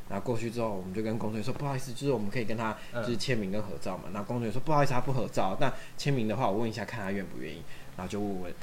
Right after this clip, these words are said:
Speaker 1: 然后他问的时候，就是他的脸就很臭，
Speaker 2: 嗯。
Speaker 1: 然后讲了一些就我们听不懂的韩文，可是脸很臭。
Speaker 2: 嗯。
Speaker 1: 然后后来工作人员说：“嗯，呃，他说可以签，但就是签一个咯，一个人签一个这样。”
Speaker 2: 嗯。
Speaker 1: 然后就后来就是他就签，签，签，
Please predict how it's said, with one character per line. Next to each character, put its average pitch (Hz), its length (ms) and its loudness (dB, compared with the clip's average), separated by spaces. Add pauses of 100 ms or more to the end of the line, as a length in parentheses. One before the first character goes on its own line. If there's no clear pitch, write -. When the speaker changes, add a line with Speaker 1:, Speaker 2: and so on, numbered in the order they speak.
(120)
Speaker 1:
然 101 100 0
后 107 140 2 (120)
他 117 120 10
问 120 180 6
的 - 20 4
时 113 80 2
候， 104 140 4 (480)
就 107 80 -2
是 104 120 0
他 113 160 -2
的 107 40 0
脸 92 180 8
就 101 120 6
很 - 120 8 (140)
臭， - 260 -4 (140)
Speaker 2:
嗯。 107 260 0
Speaker 1:
然 92 120 0
后 104 200 4
讲 95 220 2
了 98 80 0
一 - 20 2
些 110 160 2
就 110 140 4
我 95 60 6
们 95 100 2
听 101 160 -4
不 98 80 0
懂 92 180 2
的 - 60 2
韩 - 140 6
文， - 100 6
可 - 80 6
是 127 80 0
脸 - 160 0
很 - 80 -2 (100)
臭。 - 220 2 (140)
Speaker 2:
嗯。 104 260 0
Speaker 1:
然 95 100 0
后 104 60 0
后 123 60 4
来 101 120 4
工 101 180 0
作 - 20 -2
人 101 100 2
员 101 60 2
说 131 180 0
：“嗯， 131 180 2 (440)
呃， 123 160 4
他 135 120 0
说 165 140 6
可 147 160 4
以 110 140 4
签， - 200 6
但 123 140 2
就 123 140 4
是 127 80 0
签 127 360 2 (200)
一 107 80 0
个 101 180 0
咯， 87 300 0
一 120 80 -2
个 110 120 0
人 101 160 2
签 104 220 2
一 95 180 0
个 - 160 2
这 - 80 -4
样。” - 80 -4 (280)
Speaker 2:
嗯。 110 240 -2
Speaker 1:
然 104 100 6
后 113 160 6 (240)
就 104 160 2
后 113 140 8
来 92 260 4
就 107 100 -4
是 104 300 2
他 110 100 -2
就 101 80 0
签， 92 220 0
签， 80 160 0
签， - 180 0